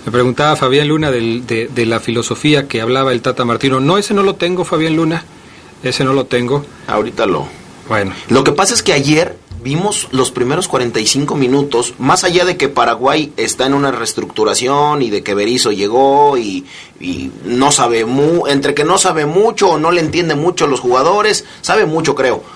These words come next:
Speaker 2: pero no le entienden mucho a sus jugadores. Ayer México le dio una repasada en los primeros cuarenta y cinco minutos, después con los cambios se le complica un poco el partido porque fueron más de tres cambios. Y ya sabemos que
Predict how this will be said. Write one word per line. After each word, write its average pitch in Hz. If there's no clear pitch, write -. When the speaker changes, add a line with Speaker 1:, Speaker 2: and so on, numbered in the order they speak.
Speaker 2:
pero 131
no 156
le 175
entienden 156
mucho 151
a -
sus -
jugadores. 143
Ayer 117
México 156
le 107
dio 127
una 165
repasada 127
en 156
los 123
primeros 127
cuarenta 101
y 98
cinco 123
minutos, 127
después 131
con 120
los 120
cambios 180
se 120
le 117
complica 139
un 135
poco 123
el 127
partido 156
porque 95
fueron 107
más 110
de 104
tres 101
cambios. 156
Y 135
ya 131
sabemos 147
que 90